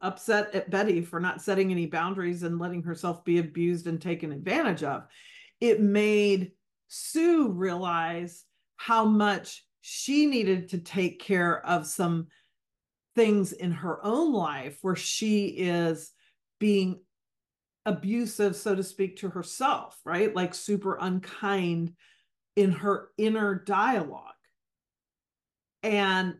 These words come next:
that is every bit as important as what, you know, her friend Betty is doing out in the outer world.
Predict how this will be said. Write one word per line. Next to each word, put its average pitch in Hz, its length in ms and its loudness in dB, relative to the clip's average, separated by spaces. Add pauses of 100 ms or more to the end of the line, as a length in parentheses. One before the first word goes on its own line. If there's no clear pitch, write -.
(100)
that 202 640 2
is 220 140 0
every 214 300 -2
bit 208 160 0
as 214 140 -6
important 220 600 -6 (140)
as 208 240 2
what, 220 300 -2 (320)
you 220 160 0
know, 180 200 -2
her 196 160 -6
friend 208 320 0
Betty 240 300 0
is 190 140 2
doing 202 320 -2
out 202 200 -4
in 208 80 -4
the 202 120 -4
outer 185 280 -2
world. 208 440 -4